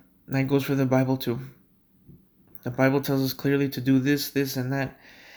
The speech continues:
It's easy to read it, easy to pray about it, easy to think about it, but have, how many of us have actually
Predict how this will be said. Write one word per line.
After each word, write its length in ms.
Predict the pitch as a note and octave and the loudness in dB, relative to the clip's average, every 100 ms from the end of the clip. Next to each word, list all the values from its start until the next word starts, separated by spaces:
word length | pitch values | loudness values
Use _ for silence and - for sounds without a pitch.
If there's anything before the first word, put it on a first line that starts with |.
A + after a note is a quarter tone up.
| - - - _ _ _ _ | -20 -20 -20 _ _ _ _
It's 180 | - C3 | -6 0
easy 220 | D3+ D3+ D3+ | 2 4 4
to 80 | |
read 240 | C#3+ C#3 C#3 | 4 4 2
it, 160 | C#3+ - _ _ - - - - | 0 -4 _ _ -18 -18 -20 -8
easy 280 | C#3 C#3 C#3+ | -4 0 2
to 100 | C3+ | 2
pray 200 | - C#3 | 0 0
about 280 | C3 B2+ B2+ | 0 -2 -2
it, 120 | B2+ - _ _ _ _ _ _ _ - | -6 -12 _ _ _ _ _ _ _ -2
easy 260 | C#3+ C#3 | 0 2
to 80 | C3+ | 0
think 240 | C3 C#3 C3 | 0 -2 -2
about 300 | A#2+ B2 B2 | -2 -4 -4
it, 100 | B2+ - _ _ _ | -8 -14 _ _ _
but 420 | B2+ A#2+ B2 B2+ - _ _ _ _ _ _ - | -10 -2 -2 -2 -12 _ _ _ _ _ _ -4
have, 300 | C3+ B2+ - | -2 -2 -4
how 160 | - C3+ | -2 0
many 220 | C#3+ C#3 | 2 2
of 100 | C3+ | 0
us 120 | C#3 | 0
have 140 | C#3 | 2
actually 440 | C3+ C3+ - C3 | 0 0 2 0